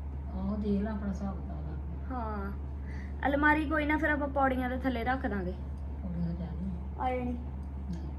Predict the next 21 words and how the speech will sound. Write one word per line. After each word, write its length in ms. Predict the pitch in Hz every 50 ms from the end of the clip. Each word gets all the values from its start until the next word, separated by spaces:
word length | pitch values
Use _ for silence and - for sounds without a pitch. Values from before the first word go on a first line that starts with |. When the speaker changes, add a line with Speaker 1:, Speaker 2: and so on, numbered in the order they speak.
| - - - - - - - - - - - - - - - - - - - - - - - - - 185
Speaker 1:
ਨਹੀਂ। 300 | 180 175 175 - 180 175 - - - - - - - - 277
Speaker 2:
ਨਹੀਂ 220 | 269 254 277 302
ਹੋਣੀ। 220 | 311 302 302 302 - - - - - - - - - - - - - - - - - - - - - - - - - - - - - - - - - - - - - 269
ਇੱਕ 140 | 269 311
ਸਾਈਡ 360 | 302 302 302 285 269 269 269 262
ਜੀ 120 | 302 311
ਤੇ 120 | 277 330
ਲਾ 200 | 320 302 269 262
ਦਾਂਗੇ 280 | 254 262 269 277 277 269
ਨਾ 100 | 285 302
ਫੇ। 180 | 302 - - - - - - - - - - - - -
Speaker 1:
ਉਹ 100 | - 202
ਜਿੱਥੇ 220 | 175 180 202 196 202
ਸਕੂਟਰੀ 200 | - - 202 196
Speaker 2:
ਜਾਂ 200 | 302 302 311 320
ਫਿਰ 80 | 330
Speaker 1:
ਖੜੀ 80 | 339 -
Speaker 2:
ਜਿੱਧਰ 280 | 330 320 - 349 359 359
Speaker 1:
ਉੱਥੇ। 100 | 349 339
Speaker 2:
ਕੂਲਰ 420 | 330 320 311 302 294 302 294 302
ਆ, 140 | 302 294